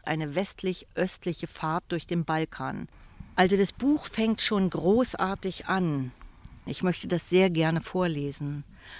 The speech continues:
Als Baran Anatol Kronas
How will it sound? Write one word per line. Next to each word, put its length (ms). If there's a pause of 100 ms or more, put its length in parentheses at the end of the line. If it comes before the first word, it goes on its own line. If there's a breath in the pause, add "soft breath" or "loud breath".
(200 loud breath)
Als 200
Baran 720
Anatol 800 (300 loud breath)
Kronas 760